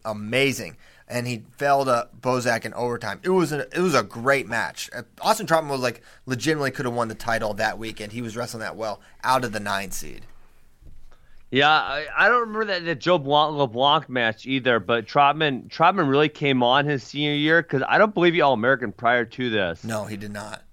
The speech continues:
Speaker 2: He did not.
Speaker 1: I
Speaker 2: And
Speaker 1: remember
Speaker 2: I
Speaker 1: Oh, sorry.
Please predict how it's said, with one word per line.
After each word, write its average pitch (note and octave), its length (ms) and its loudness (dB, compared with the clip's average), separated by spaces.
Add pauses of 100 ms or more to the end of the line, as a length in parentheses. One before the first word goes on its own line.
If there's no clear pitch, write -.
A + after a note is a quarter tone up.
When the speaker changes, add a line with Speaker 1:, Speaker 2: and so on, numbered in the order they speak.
(160)
Speaker 2:
He B2 120 -6
did A#2+ 160 0
not. A2 340 4
Speaker 1:
I G#2 60 0
Speaker 2:
And C#3+ 100 4
Speaker 1:
remember E3+ 360 4
Speaker 2:
I G#2+ 140 -4 (480)
Speaker 1:
Oh, F2 120 -14
sorry. G2 300 -10